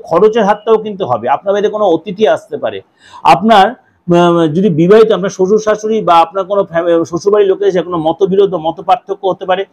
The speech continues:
আপনার লাইফ পার্টনার শরীরটা নিয়ে একটু সাবধান, শুনুন, লাইফ পার্টনার একটু শরীরটা নিয়ে ভুগতে পারে। মোবাইল বা ইলেকট্রিক্যাল বিল এইসবের মধ্যে একটু খরচে, মোবাইলটা রিপেয়ার করতে হলো, বা মোবাইলের বিলটা বেশি এসে গেল,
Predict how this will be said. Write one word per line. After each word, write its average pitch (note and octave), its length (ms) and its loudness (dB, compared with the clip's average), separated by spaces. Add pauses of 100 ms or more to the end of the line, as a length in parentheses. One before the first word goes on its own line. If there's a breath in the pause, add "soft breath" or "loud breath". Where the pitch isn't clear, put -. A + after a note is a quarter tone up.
(320 loud breath)
আপনার A3 280 2
লাইফ F3+ 300 6
পার্টনার C4 300 0
শরীরটা A3 420 0
নিয়ে A3+ 100 2
একটু G#3+ 120 -4
সাবধান, C3+ 440 -4
শুনুন, E3 240 -2
লাইফ F3+ 240 2
পার্টনার G3+ 300 -4
একটু F#3+ 180 -4
শরীরটা F3 380 -2
নিয়ে G3 140 -2
ভুগতে C#3+ 300 -2
পারে। G3 280 -4 (460 soft breath)
মোবাইল G3+ 400 6
বা A3+ 80 6
ইলেকট্রিক্যাল G#3+ 680 2
বিল G#3+ 180 0
এইসবের G3 320 2
মধ্যে G#3+ 200 -2
একটু G#3+ 120 -2
খরচে, F#3 320 -4
মোবাইলটা F#3 360 0
রিপেয়ার F3+ 320 -2
করতে G3 240 -6
হলো, F#3+ 120 -2
বা E3+ 60 -4
মোবাইলের D#3+ 320 0
বিলটা E3 360 -4
বেশি D#3 260 -4
এসে F3 280 0
গেল, E3+ 240 0